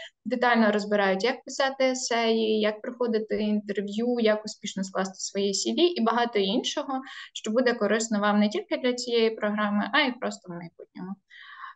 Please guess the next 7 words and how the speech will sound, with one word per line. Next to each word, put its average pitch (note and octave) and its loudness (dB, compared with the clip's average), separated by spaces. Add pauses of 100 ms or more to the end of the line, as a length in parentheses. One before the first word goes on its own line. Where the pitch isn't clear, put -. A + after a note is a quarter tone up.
(300)
Е, G#3+ 2 (1120)
о, G#3 4 (260)
я A#3+ 4
побачила A3 0
питання G3 -2
в G3 -6
чаті. C4 -2